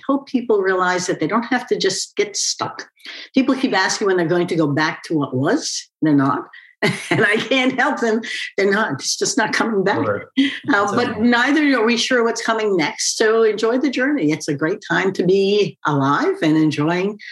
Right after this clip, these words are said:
Speaker 1: a whole new way of seeing things. Thanks again.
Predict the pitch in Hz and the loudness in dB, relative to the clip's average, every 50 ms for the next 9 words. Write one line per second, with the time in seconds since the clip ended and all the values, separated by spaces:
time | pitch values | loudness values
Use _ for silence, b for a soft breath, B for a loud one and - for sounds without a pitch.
0 | B B - 143 127 - - 190 190 196 196 196 190 180 170 170 170 170 165 - | B B -2 -2 -2 -2 0 2 2 2 2 0 2 2 2 2 0 0 -2 -4
1 | - 196 202 202 202 185 185 - 120 127 127 - - - _ - 208 233 226 - | -4 -4 -4 -4 -6 -8 -6 -4 -2 -2 -2 -2 -6 -6 _ -2 0 0 0 0
2 | 240 - - 196 240 240 233 | -4 -2 0 0 -2 -2 -4